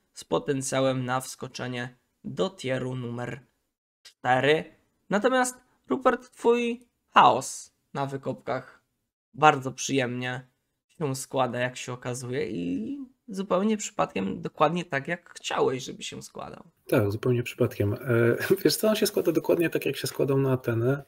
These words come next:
Speaker 2: Zobaczymy. Cały czas zastanawiam się, czy grać, e, chaosem na wykopkach, czy wziąć sobie jeszcze raz, e, lizaki. No, czy jednak nie złożyć hołdu poznaniakom i nie pojechać z notami.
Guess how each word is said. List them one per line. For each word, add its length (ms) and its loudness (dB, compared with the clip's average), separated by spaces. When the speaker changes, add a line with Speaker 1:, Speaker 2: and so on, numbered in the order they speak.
Speaker 2:
Zobaczymy. 540 0
Cały 160 -6
czas 220 -2
zastanawiam 460 -2
się, 140 -2
czy 200 -4
grać, 600 -4
e, 540 -4
chaosem 800 -6
na 100 -8
wykopkach, 720 -10
czy 160 -8
wziąć 300 -4
sobie 220 -4
jeszcze 260 -4
raz, 420 -8
e, 380 -4
lizaki. 640 -4
No, 200 6
czy 360 0
jednak 540 -6
nie 140 -2
złożyć 320 -4
hołdu 320 -2
poznaniakom 840 -4
i 100 -4
nie 120 -4
pojechać 360 -10
z 80 -8
notami. 440 -4